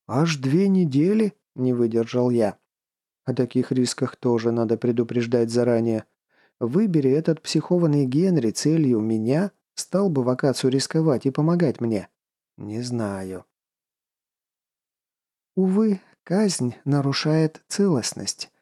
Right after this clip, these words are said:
А как я и сказала, цифровая личность – это тонкая работа. А то, что ты, дорогой, получил казнь – это невероятно. Система весьма щедра к тебе, улыбнулась Алана в мою сторону. Только не переусердствуй.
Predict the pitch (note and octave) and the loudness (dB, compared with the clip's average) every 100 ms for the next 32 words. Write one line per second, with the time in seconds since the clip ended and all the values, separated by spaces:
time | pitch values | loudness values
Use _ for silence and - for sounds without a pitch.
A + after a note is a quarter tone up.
0 | _ B2+ - C#3+ D3+ C#3+ C#3 - C3+ C3 | _ -6 -2 -2 2 2 0 0 -2 0
1 | E3 D#3 F#2+ - C3+ C3+ C3+ C3+ B2+ C3 | 2 2 0 -2 -2 0 2 2 2 0
2 | D3 - E3 - - - A#2+ B2 - E3 | -2 -2 -2 -2 -10 -6 -6 -4 -2 0
3 | F#3+ E3 B2+ A#2+ A#2+ A#2 G2+ G2+ - _ | 0 0 -2 0 0 -2 -4 -8 -14 _
4 | _ _ _ _ C#3 C#3+ C3+ - B2+ - | _ _ _ _ -4 -2 -4 -4 -4 0
5 | C#3 D3+ D3+ D3+ D3 D3+ D3+ - A#2+ A#2+ | 0 2 2 0 2 2 0 0 0 0
6 | - A#2 A2+ A#2+ B2 B2+ C#3 D#3 - G#2 | -2 -4 -2 -4 -2 -2 -4 -6 -6 -14
7 | - A#2 A#2 B2+ C#3 D3+ F3+ D#3 G#2 - | -8 -6 -2 0 0 0 0 -2 -6 -8
8 | _ _ _ _ _ - D3 - - D3 | _ _ _ _ _ -6 -4 -4 -2 0
9 | E3+ F3+ D#3 D#3 - B2+ D#3+ E3+ - E3+ | 2 2 0 -2 -2 -2 0 -2 0 0
10 | F3 E3 C3 - A#2+ G#2+ F2 _ _ _ | 0 -2 -2 -4 0 -2 -2 _ _ _
11 | A#2 A#2+ A#2+ A#2 A#2 - A2+ A#2+ B2 A#2 | -2 0 0 -2 -2 -2 0 0 0 -2
12 | A2+ G#2+ - G#2+ G2 F2+ D#2+ _ _ _ | -4 -4 -4 -4 -4 -8 -16 _ _ _
13 | _ _ _ _ - G#3 G3 G3 F#3+ F#3+ | _ _ _ _ -2 -2 0 0 2 2
14 | F#3 F3 - C3+ B2+ - A#2+ | 2 2 0 0 0 -4 -4